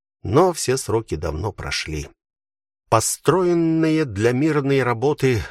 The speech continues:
многотерпеливые вагончики с немазанными осями и проломанными боками готовились сейчас,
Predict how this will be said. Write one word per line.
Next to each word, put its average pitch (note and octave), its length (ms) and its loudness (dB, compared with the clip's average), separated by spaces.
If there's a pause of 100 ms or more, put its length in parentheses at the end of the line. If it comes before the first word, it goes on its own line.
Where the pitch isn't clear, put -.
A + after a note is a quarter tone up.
(220)
многотерпеливые B2 1040 0
вагончики G#2 1040 -2
с - 160 -6
немазанными G#2+ 840 -2
осями A#2 720 -2 (480)
и C#3 100 2
проломанными C#3+ 760 2
боками A#2 600 -2
готовились G2+ 640 -2
сейчас, - 600 -4